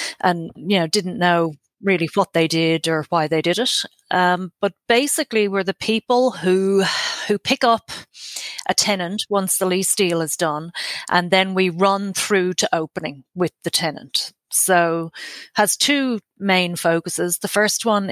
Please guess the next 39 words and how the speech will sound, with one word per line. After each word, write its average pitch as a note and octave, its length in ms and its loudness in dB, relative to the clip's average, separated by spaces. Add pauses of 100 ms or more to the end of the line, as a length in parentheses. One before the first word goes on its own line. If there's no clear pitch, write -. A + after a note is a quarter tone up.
is F3 500 2
to - 120 -2
make E3+ 220 0
sure F3+ 260 0
that E3+ 160 -2
the - 80 -2
tenant E3+ 360 0
does F3 200 2
everything F#3 440 0
they F#3+ 100 4
have F#3 220 0
to B3 180 0
under A#3 220 0
the A#3 80 2
lease. D#4 340 2 (600)
And E3+ 640 2 (360)
the F3 60 -4
second F#3 380 0
thing F3+ 200 0
is D#3+ 140 -4
that E3 200 0
they, E3 380 4 (140)
um, D#3+ 400 0
we F3+ 140 2
help G3 300 2
them, - 160 -12 (380)
because F3+ 220 0
a G3 60 4
lot F#3+ 180 4
of E3+ 80 -2
them D#3 160 -6
don't D#3 240 -2
know C#3+ 400 -4
what - 180 -2
they're C#3+ 80 -4
doing. C3 280 -8 (140)
Mum E3+ 240 0
and D#3 80 -8
dads, D3 500 2